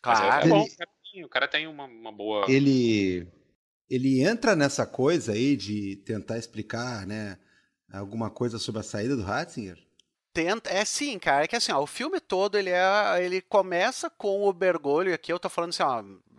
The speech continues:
Speaker 2: aquele, aquela, aquele resumo que tem ali no Netflix, sabe? Ele começa com o Bergoglio querendo se aposentar, tá? E daí ele vai pra Roma pra conversar com o Ratzinger pra, porque tem que ter a assinatura do,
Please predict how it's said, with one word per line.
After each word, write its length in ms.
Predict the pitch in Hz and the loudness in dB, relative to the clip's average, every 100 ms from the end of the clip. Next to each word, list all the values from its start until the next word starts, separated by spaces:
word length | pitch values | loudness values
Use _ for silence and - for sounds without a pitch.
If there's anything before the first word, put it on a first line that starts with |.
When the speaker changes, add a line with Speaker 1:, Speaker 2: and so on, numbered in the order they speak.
| 87 90 | -20 -14
Speaker 2:
aquele, 460 | 104 110 - 135 180 | -8 -8 -4 0 2
aquela, 400 | 156 156 165 170 | 2 2 2 2
aquele 180 | 143 156 | 0 -2
resumo 600 | 151 170 139 147 190 208 | -2 -2 -2 0 0 -2
que 120 | - | -6
tem 160 | 190 180 | -6 -2
ali 140 | 180 | -2
no 300 | 185 185 180 | -2 -4 -4
Netflix, 480 | 170 175 - 113 - | -6 -6 -8 -10 -8
sabe? 260 | 107 110 110 | -6 -6 -6
Ele 120 | 139 | -10
começa 560 | - 175 170 196 269 - | 0 2 2 0 -2 -6
com 100 | 233 | -6
o 40 | |
Bergoglio 560 | 208 196 170 196 233 233 | -6 -4 0 0 0 -2
querendo 380 | - 196 196 214 | -2 0 0 -2
se 120 | - | -2
aposentar, 600 | 202 208 208 202 113 - _ | 0 0 -2 0 -2 -2 _
tá? 300 | 98 113 143 - - - 135 | -2 0 0 -2 -18 -18 -16
E 140 | 151 185 | -6 2
daí 260 | 185 180 | 4 4
ele 120 | 220 233 | 2 -2
vai 240 | 190 226 | 2 2
pra 200 | - 262 | 2 2
Roma 540 | 180 175 185 226 247 | 2 4 4 2 -2
pra 160 | 233 220 | -6 -6
conversar 540 | - 202 190 175 165 196 | -4 -2 -2 -2 -2 -2
com 120 | 208 | -4
o 40 | |
Ratzinger 560 | 160 160 180 - 190 180 | 0 0 0 -4 -6 -6
pra, 240 | 170 160 | -2 0
porque 220 | 170 - | -2 -10
tem 160 | - 165 | -10 -10
que 80 | - | -6
ter 140 | 160 | 0
a 120 | 156 170 | 0 0
assinatura 640 | - 165 165 156 156 170 | -2 -4 -4 -4 -4 -4
do, 480 | 151 156 170 170 | -2 -4 -2 -4